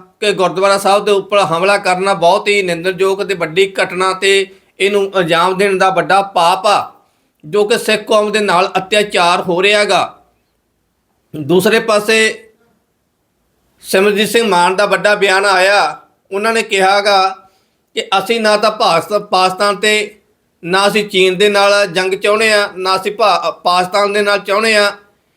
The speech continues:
ਇਹ ਜੰਗ ਸਾਡੇ ਸਿੱਖਾਂ ਦੀ ਨਹੀਂ, ਪਰ ਸਿੱਖਾਂ ਨੂੰ ਕਿਉਂ ਮਾਰਿਆ ਜਾ ਰਿਹਾ,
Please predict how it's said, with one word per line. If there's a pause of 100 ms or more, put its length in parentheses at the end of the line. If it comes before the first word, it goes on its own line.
(200)
ਇਹ
ਜੰਗ
ਸਾਡੇ
ਸਿੱਖਾਂ
ਦੀ
ਨਹੀਂ, (320)
ਪਰ
ਸਿੱਖਾਂ
ਨੂੰ
ਕਿਉਂ
ਮਾਰਿਆ
ਜਾ
ਰਿਹਾ,